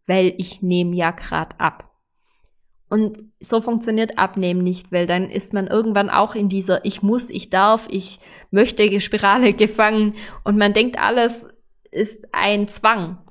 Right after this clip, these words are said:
Ich muss das jetzt so tun, ich darf das jetzt nicht.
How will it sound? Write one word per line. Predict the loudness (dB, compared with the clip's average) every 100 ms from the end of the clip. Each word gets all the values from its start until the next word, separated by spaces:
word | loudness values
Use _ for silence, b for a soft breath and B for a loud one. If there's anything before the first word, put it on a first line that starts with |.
| _ _ _ _ _
Ich | -6 -2
muss | 4 4 4 2
das | 0 0
jetzt | -4 -4
so | -4 -4
tun, | -6 -6 0 2 2 0
ich | -8 -2
darf | 2 2 0 -2
das | -4 -2
jetzt | -4 -4 -4 -2
nicht. | 0 -2 -6 -20